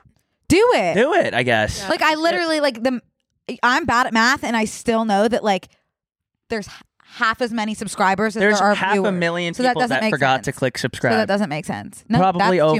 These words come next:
Speaker 1: too many. That's
Speaker 3: That's
Speaker 1: too many,
Speaker 3: so
Speaker 1: Connor.
Speaker 3: criminal.
Speaker 2: There's half a million in the world, at least, that didn't click.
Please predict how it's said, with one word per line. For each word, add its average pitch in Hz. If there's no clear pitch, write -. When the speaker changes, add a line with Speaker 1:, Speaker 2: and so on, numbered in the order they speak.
Speaker 1:
too 123
many. 131
That's 175
Speaker 3:
That's 247
Speaker 1:
too 165
many, -
Speaker 3:
so 240
Speaker 1:
Connor. -
Speaker 3:
criminal. 220
Speaker 2:
There's 156
half 160
a 170
million 143
in 139
the 165
world, 170
at 170
least, 156
that 127
didn't 127
click. 135